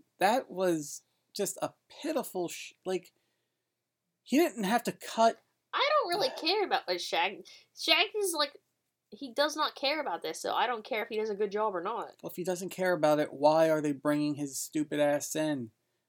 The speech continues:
Speaker 2: Why not?
Speaker 1: Let him, you know, go back to hawking pizzas and, you know.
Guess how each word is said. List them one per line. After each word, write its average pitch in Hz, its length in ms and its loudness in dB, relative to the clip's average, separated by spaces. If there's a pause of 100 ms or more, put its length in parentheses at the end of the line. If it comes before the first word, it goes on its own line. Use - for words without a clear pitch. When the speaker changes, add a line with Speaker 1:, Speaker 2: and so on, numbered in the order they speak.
(140)
Speaker 2:
Why 208 220 -2
not? 277 380 0 (240)
Speaker 1:
Let 160 140 4
him, 175 480 0 (260)
you 156 100 -6
know, 156 240 -4
go 160 140 0
back 165 300 2
to 151 80 -10
hawking 165 500 -2
pizzas 131 720 -6
and, 123 480 -6
you 147 60 -4
know. 139 340 -4